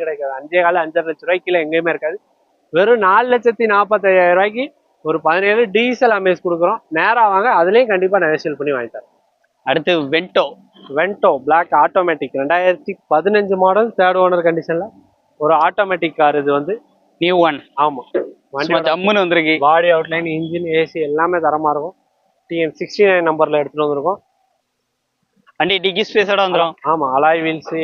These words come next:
Speaker 1: ஏ பி எஸ், ஏர் பேக் எல்லா ஆப்ஷனும் வந்துரும்.
Speaker 2: ஆட்டோமேட்டிக் முக்கியமா?
Speaker 1: ஆட்டோமேட்டிக் கார்.
Speaker 2: டீசலா, பெட்ரோலா?
Speaker 1: டீசல்,
Speaker 2: டீசல்.
Speaker 1: டீசல் ஆட்டோமேட்டிக். ஆட்டோமேட்டிக் பொறுத்தளவுக்கு உங்களுக்கு மேக்ஸிமம் பெட்ரோல்ல போச்சுன்னா மைலேஜ் கம்மியா இருக்கும்.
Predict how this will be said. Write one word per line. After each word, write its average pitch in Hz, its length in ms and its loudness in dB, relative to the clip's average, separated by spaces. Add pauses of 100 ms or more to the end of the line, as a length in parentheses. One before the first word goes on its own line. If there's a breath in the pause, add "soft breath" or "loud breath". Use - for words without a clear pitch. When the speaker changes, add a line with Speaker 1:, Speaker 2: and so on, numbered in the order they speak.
Speaker 1:
ஏ 165 40 4 (100)
பி 160 100 0
எஸ், 151 160 -10 (180)
ஏர் 156 160 2
பேக் 156 160 0 (140)
எல்லா 180 260 2
ஆப்ஷனும் 170 340 -2
வந்துரும். 143 220 0
Speaker 2:
ஆட்டோமேட்டிக் 233 480 -2
முக்கியமா? 175 300 2 (420)
Speaker 1:
ஆட்டோமேட்டிக் 165 540 -4
கார். 117 120 -8 (580 soft breath)
Speaker 2:
டீசலா, 247 340 0
பெட்ரோலா? 135 300 0 (240)
Speaker 1:
டீசல், 190 320 -2
Speaker 2:
டீசல். 151 260 -10
Speaker 1:
டீசல் 180 360 0
ஆட்டோமேட்டிக். 135 400 -6 (420)
ஆட்டோமேட்டிக் 190 500 -2
பொறுத்தளவுக்கு 180 360 -4
உங்களுக்கு 160 220 -2
மேக்ஸிமம் 175 360 -6
பெட்ரோல்ல 185 400 -2
போச்சுன்னா 160 280 -2 (100)
மைலேஜ் 156 360 -2
கம்மியா 131 260 -4
இருக்கும். 120 220 -12